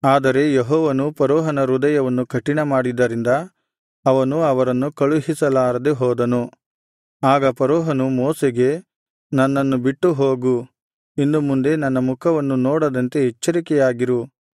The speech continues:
ಏಕೆಂದರೆ ನೀನು ನನ್ನ ಮುಖವನ್ನು ನೋಡಿದ ದಿನದಲ್ಲಿ ನೀನು ಸಾಯುವೆ" ಎಂದು ಹೇಳಿದನು.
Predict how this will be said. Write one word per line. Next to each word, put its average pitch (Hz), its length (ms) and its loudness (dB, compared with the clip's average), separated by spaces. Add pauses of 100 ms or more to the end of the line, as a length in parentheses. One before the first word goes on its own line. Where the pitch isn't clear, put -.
(340)
ಏಕೆಂದರೆ 147 600 2
ನೀನು 151 360 -2
ನನ್ನ 139 240 0
ಮುಖವನ್ನು 131 640 0
ನೋಡಿದ 135 420 0
ದಿನದಲ್ಲಿ 127 640 0
ನೀನು 131 320 -2
ಸಾಯುವೆ" 135 680 0
ಎಂದು 123 240 -2
ಹೇಳಿದನು. 123 680 -2